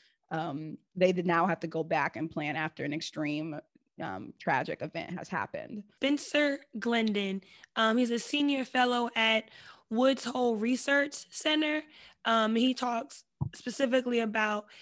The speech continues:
Speaker 2: how climate change is going to change human habitats, and there's going to be what he calls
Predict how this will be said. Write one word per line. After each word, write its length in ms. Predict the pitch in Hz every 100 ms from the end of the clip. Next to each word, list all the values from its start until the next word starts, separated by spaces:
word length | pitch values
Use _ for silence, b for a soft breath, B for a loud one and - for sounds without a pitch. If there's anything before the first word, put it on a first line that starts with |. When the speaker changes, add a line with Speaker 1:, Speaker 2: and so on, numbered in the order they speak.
| B
Speaker 2:
how 180 | 233 220
climate 400 | - 233 240 233
change 280 | 247 233 220
is 140 | 220
going 380 | 214 220 220 214
to 240 | - 226
change 640 | 208 - 226 226 220 208 - b b b b b _
human 760 | - - 269 254 247 233 226 220 _ _ -
habitats, 720 | 233 240 269 294 294 311 -
and 140 | 247 240
there's 240 | 240 226
going 300 | 233 233 233
to 140 | 247
be 200 | 214 233
what 180 | 220 226
he 140 | 220 220
calls 460 | - 220 214 208